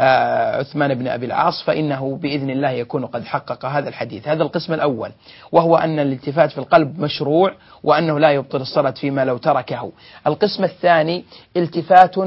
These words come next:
في الرأس، مثل أن يلتفت ذات اليمين أو يلتفت ذات اليسار، فهذا إن كان لحاجة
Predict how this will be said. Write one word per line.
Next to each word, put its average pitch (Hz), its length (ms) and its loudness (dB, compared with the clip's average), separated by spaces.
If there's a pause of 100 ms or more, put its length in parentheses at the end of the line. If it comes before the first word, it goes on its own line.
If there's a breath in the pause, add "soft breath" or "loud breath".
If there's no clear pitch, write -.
(460 soft breath)
في 180 320 -2 (120)
الرأس، 156 560 2
مثل 160 200 -4
أن 165 100 0
يلتفت 147 420 -2
ذات 151 200 2
اليمين 143 440 -2 (500 soft breath)
أو 147 100 2
يلتفت 147 460 -2
ذات 165 200 0
اليسار، - 420 2 (380 soft breath)
فهذا 190 560 8
إن 180 140 -4
كان 190 300 0
لحاجة 156 600 0